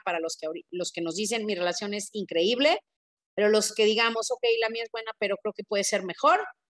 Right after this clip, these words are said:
creo que un buen paso esta semana que nos llevemos de tarea es evaluar, y no nada más de pareja, ¿eh? Si no tienes pareja, evalúa cualquier relación cercana que sea importante para ti, que digas, "¿Sabes qué?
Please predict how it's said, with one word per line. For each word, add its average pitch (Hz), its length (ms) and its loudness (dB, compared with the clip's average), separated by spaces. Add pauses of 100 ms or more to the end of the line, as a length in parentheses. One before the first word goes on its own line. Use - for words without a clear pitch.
(1120)
creo 233 180 2
que 254 240 4
un 240 220 -4
buen 240 260 -2
paso 220 360 -2
esta 226 260 -4
semana 202 360 -6
que 214 120 -8
nos 180 120 -10
llevemos 185 280 -4
de 214 100 -4
tarea 185 420 0 (140)
es 220 380 -4
evaluar, 196 600 0
y 285 100 -6
no 339 120 -4
nada 440 220 -4
más 403 120 -4
de 440 80 -6
pareja, 233 420 -4
¿eh? 208 220 -6
Si - 160 -10
no 233 100 -8
tienes 277 240 -6
pareja, 220 420 -2 (960)
evalúa 277 720 4 (1200)
cualquier 254 460 0
relación 254 680 -4
cercana 214 540 -4
que 208 120 -8
sea 240 100 -6
importante 330 400 -6
para 233 280 -2
ti, 214 100 -8
que 240 120 0
digas, 226 260 0
"¿Sabes 277 280 -6
qué? 226 260 -2